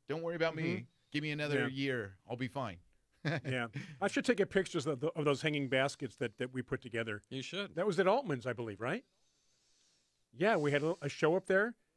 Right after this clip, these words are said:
Speaker 2: Escondido, north of Escondido.
Speaker 3: At wa-, uh, Water Wi-, not
Speaker 2: Water,
Speaker 3: Water Wi-,
Speaker 2: was it
Speaker 3: no.
Speaker 2: Waterwise?
Speaker 3: No, no, it was, uh, Oasis.
Speaker 1: Oasis.
Speaker 2: Oasis.
Speaker 1: Which is
Speaker 3: Yeah.
Speaker 2: Right. Yeah, that was fun.
Speaker 1: Yeah.
Speaker 2: And that goes back maybe, maybe ten years from now,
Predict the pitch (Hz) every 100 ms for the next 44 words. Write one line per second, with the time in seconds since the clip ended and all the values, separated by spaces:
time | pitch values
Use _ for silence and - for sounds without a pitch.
0 | - 156 - 208 170 135 151 165 139 156
1 | 156 160 196 156 123 120 156 - _ _
2 | _ - - 120 117 113 131 120 123 123
3 | 117 127 127 123 127 131 131 117 117 175
4 | 240 254 - 156 127 139 160 226 226 254
5 | 277 262 120 123 127 117 113 110 104 110
6 | 104 98 - 113 104 95 _ _ 117 113
7 | 117 - 90 92 95 85 151 151 147 143
8 | - 127 98 90 - 107 104 107 117 113
9 | 98 _ _ _ _ 151 156 143 165 147
10 | 151 131 101 - _ 82 80 - 135 143
11 | 143 110 143 - 123 139 151 127 151 156
12 | - 147 202 110 - - _ _ _ _
13 | 127 117 98